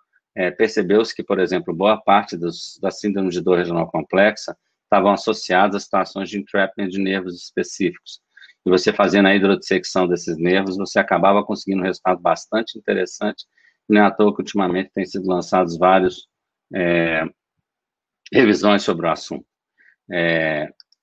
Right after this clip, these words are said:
então, além dessa possibilidade de visualizar as estruturas e, e intervir, você também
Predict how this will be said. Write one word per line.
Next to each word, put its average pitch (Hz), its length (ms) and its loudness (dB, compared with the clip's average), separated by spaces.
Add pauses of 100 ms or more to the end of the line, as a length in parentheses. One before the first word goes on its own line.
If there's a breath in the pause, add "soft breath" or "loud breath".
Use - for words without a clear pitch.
(680)
então, 151 500 2 (440)
além 120 400 4
dessa 104 420 -2
possibilidade 90 840 -4
de 78 200 -12
visualizar 92 680 0
as 90 100 -4
estruturas 95 680 -2
e, 73 320 -8 (340)
e 98 80 2
intervir, 95 440 4
você 117 200 2
também 127 460 6